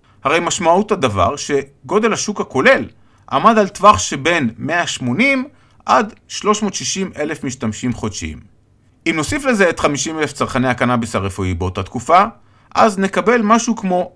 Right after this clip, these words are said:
ארבע מאות אלף צרכני קנאביס חודשיים, כשאנחנו מתייחסים לרף הגבוה של הספקולציה.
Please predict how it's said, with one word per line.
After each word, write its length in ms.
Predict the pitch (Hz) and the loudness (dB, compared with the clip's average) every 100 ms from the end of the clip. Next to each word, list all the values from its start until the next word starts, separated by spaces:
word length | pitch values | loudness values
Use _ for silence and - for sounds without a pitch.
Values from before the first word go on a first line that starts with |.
| - | -2
ארבע 300 | 139 147 247 | 0 4 4
מאות 220 | 247 233 - | 4 -2 -2
אלף 220 | 202 202 | -2 -2
צרכני 460 | - 131 135 156 | -4 -4 -4 -4
קנאביס 520 | - - 170 160 143 - | -4 -4 -2 -2 -6 -8
חודשיים, 640 | 104 - 123 226 269 262 - _ _ _ - | -10 -4 0 2 0 -4 -12 _ _ _ -6
כשאנחנו 600 | - 220 - 139 147 147 | 0 0 0 -2 -4 -4
מתייחסים 640 | 127 117 123 - 262 220 - - - | -4 -6 -4 0 2 2 -2 -12 0
לרף 360 | 107 147 151 | 4 4 2
הגבוה 440 | 117 117 113 170 101 | 0 0 2 2 2
של 140 | 69 | -6
הספקולציה. 680 | - - 92 - - - | -12 -16 -14 -14 -14 -18